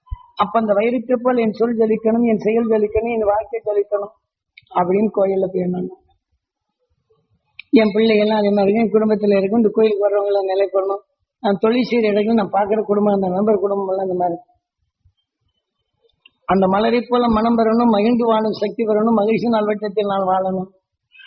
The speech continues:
அப்படின்னு என்ன இதெல்லாம் உண்மையிலேயே தான் மாறுது. நமக்கு உயர்ந்த சக்தி கிடைக்குது. என்ன செய்றோம்? பிள்ளையை திட்டிருப்போம், சொன்ன பிள்ளைகளையும் கேட்கலன்னு இருப்போம், கணவன் மனைவிகள் குறையா இருக்கும், நண்பர்களுக்குள்ள குறைவா இருக்கும்,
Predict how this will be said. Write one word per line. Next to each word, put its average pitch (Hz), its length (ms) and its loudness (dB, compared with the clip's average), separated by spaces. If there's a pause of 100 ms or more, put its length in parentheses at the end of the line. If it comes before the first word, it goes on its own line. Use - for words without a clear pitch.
(380)
அப்படின்னு 196 360 2
என்ன 220 200 2
இதெல்லாம் 196 440 2
உண்மையிலேயே 196 400 4
தான் 190 240 2
மாறுது. 190 400 0 (880)
நமக்கு 185 360 2
உயர்ந்த 196 360 2
சக்தி 190 280 -6
கிடைக்குது. 180 420 -2 (840)
என்ன 196 220 2
செய்றோம்? 196 340 0 (540)
பிள்ளையை 196 280 4
திட்டிருப்போம், 190 640 0 (260)
சொன்ன 196 320 0
பிள்ளைகளையும் 185 420 0
கேட்கலன்னு 185 440 0
இருப்போம், 190 280 -4 (380)
கணவன் 202 360 2
மனைவிகள் 185 420 2
குறையா 190 300 2
இருக்கும், 185 320 -2 (340)
நண்பர்களுக்குள்ள 202 600 2
குறைவா 190 320 0
இருக்கும், 190 340 -2